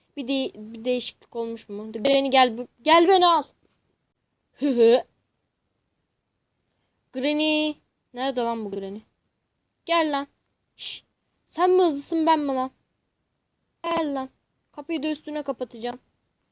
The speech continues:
Bir dakika, oha. Hack açmış Granny arkadaşlar. Bu ne ya? Ben anlamam. Hack açmış.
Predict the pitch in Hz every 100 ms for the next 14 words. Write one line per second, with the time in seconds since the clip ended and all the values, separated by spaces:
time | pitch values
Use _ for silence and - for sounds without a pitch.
0 | _ _ _ _ _ _ _ _ _ _
1 | _ _ _ _ _ _ _ _ _ _
2 | 240 269 349 - 240 240 311 294 285 285
3 | 185 - _ - 370 381 320 - 254 -
4 | 254 226 220 226 247 294 254 - 208 254
5 | 262 202 185 220 _ _ _ _ _ _
6 | _ _ _ _ _ _ _ _ _ _
7 | 220 226 226 233 233 226 190 190 _ _
8 | _ _ _ _ _ _ - 254 254 214
9 | - 202 - -